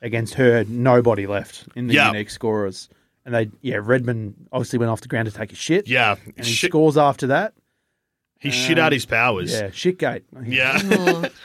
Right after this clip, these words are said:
Speaker 1: We'll never know what
Speaker 3: That
Speaker 1: happened.
Speaker 3: set the tone, didn't
Speaker 1: Yeah,
Speaker 3: it?
Speaker 1: I wanna know. I wanna launch an investigation. What did he eat last night?
Speaker 2: Um, <laughs> yeah, that's true. Uh, yeah, some some things are really heating up in the,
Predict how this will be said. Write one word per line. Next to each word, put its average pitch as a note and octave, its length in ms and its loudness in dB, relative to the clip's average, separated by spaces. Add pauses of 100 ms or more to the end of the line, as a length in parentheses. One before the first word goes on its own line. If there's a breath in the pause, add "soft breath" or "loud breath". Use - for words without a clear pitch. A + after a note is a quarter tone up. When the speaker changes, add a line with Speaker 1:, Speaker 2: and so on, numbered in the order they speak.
(260 loud breath)
Speaker 1:
We'll C3+ 120 -8
never D3 200 0
know C#3+ 180 2
what C3 100 2
Speaker 3:
That A#2 100 0
Speaker 1:
happened. A#2 160 -4
Speaker 3:
set - 140 -4
the A3 80 -2
tone, G#3+ 360 0
didn't B3 220 4
Speaker 1:
Yeah, A3+ 200 4
Speaker 3:
it? F#3+ 40 6
Speaker 1:
I G3 60 6
wanna A#3+ 220 4
know. A#3 80 4
I D#3+ 180 4
wanna E3+ 240 2
launch D#3 240 0
an C#3+ 80 -8
investigation. B2+ 540 -4
What C3 80 -2
did D#3+ 100 0
he D#3 120 0
eat E3+ 80 -4
last D#3+ 260 -6
night? D3+ 200 -10 (640)
Speaker 2:
Um, C#3+ 480 2
<laughs> C#3 580 -2
yeah, - 200 -2
that's D#3+ 280 -2
true. D#3 320 2 (840 soft breath)
Uh, D3 420 2
yeah, F#3+ 220 2
some F#3+ 460 -2 (1000)
some D#3 100 -4
things B3+ 180 -2
are C#4+ 60 0
really D#3 320 4
heating C3+ 320 2
up B2 160 2
in C3 80 -6
the, A2 180 0